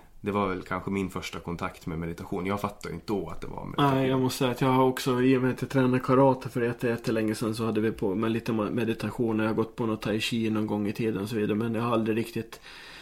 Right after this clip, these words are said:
Speaker 2: det där med meditation för mig, det har bara varit att sitta och vara tyst och vänta på att det ska vara, gå över i princip, att man får göra någonting. Men just med fridykningen, så då insåg jag också, eller på något vis, att då måste man vara så fokuserad på att slappna av i kroppen så att man glömde bort precis allt annat i princip.
Speaker 1: Mm.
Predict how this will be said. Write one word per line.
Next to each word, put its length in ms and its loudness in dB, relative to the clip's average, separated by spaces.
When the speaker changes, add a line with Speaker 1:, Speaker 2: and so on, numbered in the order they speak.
Speaker 2:
det 100 2
där 100 4
med 320 2
meditation 720 4
för 140 -4
mig, 200 2
det 80 2
har 80 0
bara 240 2
varit 240 2
att 80 -12
sitta 280 -2
och 60 4
vara 100 4
tyst 320 0
och 80 4
vänta 260 0
på 140 -2
att 60 -2
det 80 -4
ska 180 -2
vara, 220 2
gå 160 2
över 240 2
i 80 2
princip, 380 -2
att 100 -2
man 120 -2
får 120 0
göra 160 2
någonting. 420 -2
Men 200 4
just 220 2
med 120 2
fridykningen, 640 2
så 120 -4
då 180 2
insåg 360 -2
jag 120 2
också, 240 -4
eller 160 0
på 120 2
något 120 2
vis, 180 0
att 100 -2
då 220 4
måste 360 0
man 180 2
vara 100 2
så 120 -4
fokuserad 760 2
på 80 0
att 100 -4
slappna 420 2
av 180 0
i 20 -2
kroppen 380 -4
så 100 -6
att 60 -2
man 140 0
glömde 300 0
bort 240 -4
precis 360 -4
allt 220 -2
annat 300 0
i 20 -4
princip. 560 -8
Speaker 1:
Mm. 120 -10